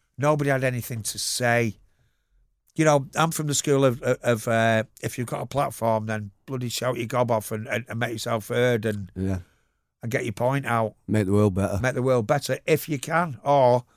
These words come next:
Speaker 1: try and turn people's heads onto something that they can then go make the world better with, you know what I
Speaker 2: Yeah.
Speaker 1: mean?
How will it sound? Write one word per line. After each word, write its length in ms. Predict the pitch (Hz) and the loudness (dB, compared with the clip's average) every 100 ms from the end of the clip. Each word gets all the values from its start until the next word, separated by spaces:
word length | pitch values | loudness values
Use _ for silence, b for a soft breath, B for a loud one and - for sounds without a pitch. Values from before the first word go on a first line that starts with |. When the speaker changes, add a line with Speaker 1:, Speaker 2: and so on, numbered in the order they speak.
| _ _ _ | _ _ _
Speaker 1:
try 160 | - 143 | -2 0
and 80 | 135 | 2
turn 240 | 143 135 123 | 2 0 0
people's 400 | 131 123 120 120 | -2 -2 -2 2
heads 300 | 139 123 - | 0 0 -6
onto 320 | - 120 113 120 | -2 -2 -2 -2
something 360 | - 113 120 - | -2 0 -2 -2
that 220 | 127 120 - | 0 -2 0
they 240 | 117 151 | 2 2
can 180 | 139 127 | 0 -4
then 180 | 127 117 | -4 -2
go 120 | 117 | -2
make 160 | 113 117 | -2 -2
the 80 | |
world 220 | 110 107 101 | 0 0 0
better 240 | 110 107 | -4 -2
with, 240 | 101 101 - | -2 -4 -8
you 80 | 113 | -4
know 120 | 110 | -2
what 100 | 110 | 0
I 40 | |
Speaker 2:
Yeah. 60 | 117 | -2
Speaker 1:
mean? 120 | 92 | -4